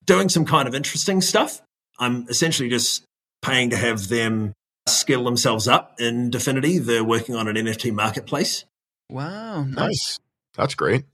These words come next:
Speaker 1: Yeah, we'll, we'll see how it goes. Again, that fits that imitative innovation model, taking something that's worked somewhere else and reapplying it at home. That's a perfectly <laughs> sensible thing to do,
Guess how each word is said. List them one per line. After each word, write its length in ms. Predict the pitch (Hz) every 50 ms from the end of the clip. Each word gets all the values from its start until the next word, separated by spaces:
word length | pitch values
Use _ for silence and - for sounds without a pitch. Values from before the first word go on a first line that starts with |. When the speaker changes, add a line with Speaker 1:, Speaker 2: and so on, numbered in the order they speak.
| _ _ _ _ _ _ _ _ -
Speaker 1:
Yeah, 200 | 220 262 285 254
we'll, 200 | 196 180 190 190
we'll 140 | 196 202 196
see 180 | - - 240 226
how 160 | 196 196 180
it 100 | 175 -
goes. 280 | 143 139 151 185 175
Again, 400 | 165 131 123 - 147 139 131 123
that 160 | 123 127 123 -
fits 340 | - - 151 151 - -
that 260 | - 131 120 120 120 -
imitative 460 | 123 123 123 117 113 110 123 117 104
innovation 460 | 113 110 107 107 107 113 - 143 127
model, 260 | 120 117 131 185 226
taking 360 | 190 - - 127 117 - 120
something 300 | 117 - 131 120 123 120
that's 180 | 113 107 95 -
worked 220 | 123 117 113 -
somewhere 280 | - - 113 113 107 104
else 260 | 104 120 170 - -
and 100 | 123 107
reapplying 540 | 107 110 110 104 104 - 120 113 110 110 107
it 120 | 110 110 - -
at 120 | 117 110 -
home. 400 | - - 117 110 113 143 165 - _ _ _ _
That's 360 | 120 113 127 120 120 - -
a 100 | - 113
perfectly 640 | - _ - - 185 156 - - 175 - 151 131 117
<laughs> 0 |
sensible 640 | - - - 139 139 - - 135 - - 185 156
thing 360 | 135 - - - 160 147 156
to 120 | 156 - 104
do, 300 | - 135 135 269 320